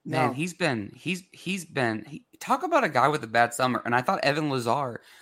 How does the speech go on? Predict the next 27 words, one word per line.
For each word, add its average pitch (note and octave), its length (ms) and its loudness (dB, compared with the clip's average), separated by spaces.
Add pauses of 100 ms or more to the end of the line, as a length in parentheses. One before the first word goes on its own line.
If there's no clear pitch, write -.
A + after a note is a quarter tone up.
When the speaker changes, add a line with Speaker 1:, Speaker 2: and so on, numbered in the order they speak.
(120)
Speaker 1:
laid B2+ 260 2
this C3 200 0
out B2+ 220 6
on A#2 140 2
Patriots B2 440 -8
dot A#2+ 200 0
com C#3 300 -4
really B2 200 -6
well C3+ 260 -2
the B2+ 160 -6
other - 140 -14
day. G2 220 -16 (280)
Since F#3 340 2
he G#3+ 120 -6
talked - 360 -4
to D#3 60 -6
Mike C#3+ 260 -2
Reese E3+ 360 -4 (180)
earlier D#3 480 0
in D3+ 60 -2
the C#3 80 -6
summer C#3+ 420 0
about G#2+ 340 6
Speaker 2:
Yep. A#3 280 -4
Speaker 1:
the A#2 120 -2
offense B2+ 460 4
changing, C#3+ 540 -6